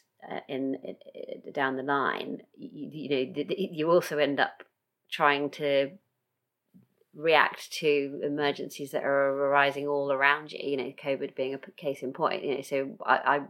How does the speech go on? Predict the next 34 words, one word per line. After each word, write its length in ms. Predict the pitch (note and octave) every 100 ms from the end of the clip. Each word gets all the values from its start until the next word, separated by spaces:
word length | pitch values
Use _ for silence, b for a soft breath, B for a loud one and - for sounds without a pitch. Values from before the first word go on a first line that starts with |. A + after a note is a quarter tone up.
| - -
sort 140 | -
of 80 | C#3+
went 220 | C#3+ C3+
into 180 | C#3+ C3+
the 80 | C3+
department 480 | - - C#3 C#3 B2+
to 80 | -
try 220 | D3+ C3+
and 100 | C3+
be 120 | C3+
sort 200 | C#3 D3
of 80 | C3
quite 180 | - -
a 40 |
creative 520 | - C#3+ C3+ - C3+
thinker, 500 | - D3 C#3+ - - -
but 140 | C#3
I 80 | C#3
ended 260 | C#3 C#3
up 200 | C3+ C3
sort 140 | - C3+
of 80 | C3+
putting 180 | D3 C3+
in 40 |
place 220 | C#3+ C#3+
the 80 | -
Cultural 360 | - A#2+ - -
Recovery 380 | - C3+ C3
Fund, 300 | C3 C#3 C3
the 40 | C3
Film 240 | - C#3
and 80 | B2+
T 160 | - C#3+
V 220 | C#3